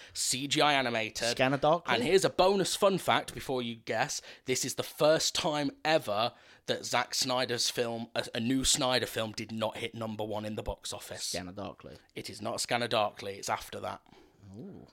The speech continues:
Speaker 2: And an animated.
Speaker 1: Mate, you would never guess it, to be
Speaker 2: C G
Speaker 1: fair.
Speaker 2: animation or two D?
Speaker 1: C G I animation.
Speaker 2: Right.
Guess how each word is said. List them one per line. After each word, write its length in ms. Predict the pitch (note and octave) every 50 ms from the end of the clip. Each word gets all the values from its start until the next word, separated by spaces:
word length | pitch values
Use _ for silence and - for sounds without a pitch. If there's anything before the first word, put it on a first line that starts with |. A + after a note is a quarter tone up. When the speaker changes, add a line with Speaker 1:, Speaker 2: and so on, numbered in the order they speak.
| _ _ _ _ _ _ _ _ _ _ _ _ _ _ _ _ _ _ _ _ _ _ _ _ _ - -
Speaker 2:
And 120 | A#2+ B2
an 100 | A#2 A2
animated. 640 | A2+ B2+ D#3+ F3 D3 A#2+ G2+ F#2+ F2+ - - B2+
Speaker 1:
Mate, 240 | A#2+ A#2+ A#2+ A2 A#2+
you 80 | C3+ C3+
would 120 | C#3 A#2+
never 320 | A#2 A#2+ B2+ B2 A2+ G#2+ G2+
guess 320 | - G#2 F#2+ - - -
it, 140 | - - -
to 80 | - -
be 60 | G#2+
Speaker 2:
C 160 | - A3+ A3+
G 160 | G#3 - A#3 A#3
Speaker 1:
fair. 80 | A3+
Speaker 2:
animation 380 | A3+ A3+ A#3 A#3+ B3 A#3 - A#3+
or 60 | A3
two 160 | - - G3+
D? 40 | F3+ C#3
Speaker 1:
C 280 | B2 - B2+ C#3 D3
G 160 | C3 D#3 C#3+
I 200 | C#3+ C#3 D3 D3+
animation. 720 | D3 D3 D3+ D3+ C#3+ B2+ A#2 A2+ G2+ - - B2 A#2 A2+ A2+
Speaker 2:
Right. 260 | A2+ C3+ C3 B2 A#2